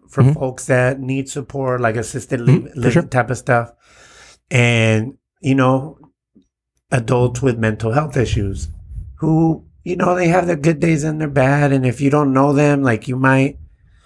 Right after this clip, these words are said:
Speaker 1: you know, like, you might react and cross the street or, like, want to avoid them because they look a certain way. And, you know, and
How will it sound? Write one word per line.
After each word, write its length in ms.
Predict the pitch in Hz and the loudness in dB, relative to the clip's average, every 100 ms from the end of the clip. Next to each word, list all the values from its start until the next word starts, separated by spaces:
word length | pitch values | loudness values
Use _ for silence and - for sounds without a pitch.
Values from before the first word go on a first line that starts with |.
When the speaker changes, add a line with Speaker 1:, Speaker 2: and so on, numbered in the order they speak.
| _ _ _ - | _ _ _ -12
Speaker 1:
you 220 | 143 151 | -6 -2
know, 240 | 165 170 | -2 0
like, 360 | 160 151 135 _ - | 2 2 0 _ -6
you 140 | 120 | -2
might 140 | 165 175 | 2 2
react 720 | 151 147 120 160 131 - - - - - - - | 4 4 4 0 -4 -8 -20 -18 -14 -14 -14 -8
and 540 | 123 123 120 113 110 - _ _ _ _ _ - | 0 2 2 0 -4 -12 _ _ _ _ _ 0
cross 280 | 139 135 | 0 0
the 80 | 127 | -4
street 520 | - - 143 139 123 110 | -4 -4 0 2 2 2
or, 280 | 104 104 | 2 2
like, 220 | 101 98 127 | 2 0 0
want 180 | 123 | 0
to 120 | 139 123 | 2 2
avoid 340 | 107 131 135 | 2 2 4
them 320 | 127 120 110 | 2 2 2
because 300 | 107 - 120 | -2 -2 -2
they 80 | 113 | 0
look 260 | 117 139 135 | 0 0 -2
a 80 | |
certain 360 | - 123 117 107 | -4 -6 -6 -6
way. 280 | 104 101 98 | -4 -2 -4
And, 240 | 95 98 _ _ _ _ - | -6 -10 _ _ _ _ -4
you 160 | 113 | 0
know, 260 | 110 110 127 | 2 4 4
and 340 | 131 135 - | 2 0 -8